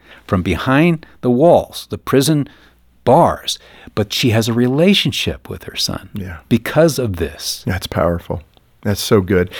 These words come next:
Speaker 2: Hey, we do want to get practical, so let's talk for the remaining minutes about how to deal with, um, I guess you'd say, the phases of childhood. So that toddler,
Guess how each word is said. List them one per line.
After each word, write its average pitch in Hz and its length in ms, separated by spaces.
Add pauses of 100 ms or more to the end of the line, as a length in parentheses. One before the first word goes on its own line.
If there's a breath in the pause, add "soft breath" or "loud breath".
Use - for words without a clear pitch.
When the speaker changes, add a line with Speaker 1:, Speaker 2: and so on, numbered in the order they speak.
(200 loud breath)
Speaker 2:
Hey, 127 220
we 113 180
do 120 220
want 135 140
to 139 40
get 135 140
practical, 95 500
so 110 200
let's 113 280
talk 117 300
for 104 300
the 101 260
remaining 113 540
minutes 98 420 (260 loud breath)
about 98 260
how 110 100
to 101 80
deal 98 340
with, 92 480 (440 soft breath)
um, 101 480
I 98 120
guess 117 320
you'd 98 160
say, 95 280
the 90 140
phases 87 720
of 90 220
childhood. 85 540
So - 180
that 107 200
toddler, 90 640